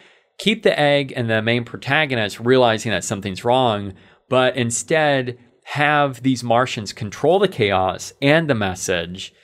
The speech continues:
about the egg, and then it's pushing that people want to get this egg, but the reason why they want the egg is to replace the person they lost in their life.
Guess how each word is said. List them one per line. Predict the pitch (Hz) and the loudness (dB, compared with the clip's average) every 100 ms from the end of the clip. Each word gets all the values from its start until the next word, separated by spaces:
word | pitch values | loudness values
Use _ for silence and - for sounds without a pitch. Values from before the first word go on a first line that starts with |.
| _ _ | _ _
about | 117 107 127 131 | -2 2 2 2
the | 123 104 | 0 -2
egg, | 101 92 92 - | 0 0 -4 -2
and | 113 113 | -2 0
then | 110 107 101 | 0 0 -2
it's | 113 98 | -6 -6
pushing | - 131 127 120 | 0 2 2 0
that | 107 92 | 0 0
people | - 120 101 | -2 -4 -4
want | 92 117 139 - | 0 2 2 -2
to | |
get | 107 165 190 | -4 -2 0
this | 156 - | -2 -2
egg, | 101 95 92 95 - _ _ _ _ _ | -2 0 -2 -8 -18 _ _ _ _ _
but | 139 139 127 - - | -2 0 0 -4 -4
the | 127 | 0
reason | 139 190 139 120 | 2 0 0 0
why | 151 208 | 0 2
they | 196 | 2
want | 135 110 | 0 0
the | 113 | -2
egg | 101 95 92 | 0 0 -2
is | 98 95 | -8 -4
to | 104 | -4
replace | 95 113 101 - | -2 0 0 -2
the | |
person | 90 101 92 92 | -2 0 0 -2
they | 87 | -6
lost | 90 90 87 - | -2 -2 -2 -8
in | 82 | -10
their | 78 | -4
life. | 110 143 76 - - | 2 4 2 -2 -18